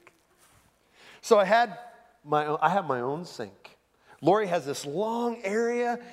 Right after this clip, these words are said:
It's massive. She can sprawl out. She can, she can, you know, do whatever she does to her heart's content. I got my own sink. Did I,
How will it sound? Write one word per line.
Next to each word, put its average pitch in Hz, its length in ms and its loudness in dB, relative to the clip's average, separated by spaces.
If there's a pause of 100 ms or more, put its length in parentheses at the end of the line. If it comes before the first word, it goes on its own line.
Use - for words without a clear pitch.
(100)
It's 156 220 -8
massive. 214 440 -6
She - 140 -8
can 156 160 -8
sprawl 226 560 0
out. 220 320 0
She 208 120 -8
can, 160 280 -6
she 220 160 -6
can, 156 200 -4 (260)
you 208 120 0
know, 151 220 2
do 196 180 -2
whatever 233 320 0
she 226 180 -6
does 226 440 0
to 208 140 -2
her 175 160 -2
heart's 214 320 0
content. 190 440 -2 (320)
I 175 140 -2
got 196 220 0
my 180 160 -4
own 175 160 -6
sink. 214 420 -6 (220)
Did 156 160 -2
I, 139 220 0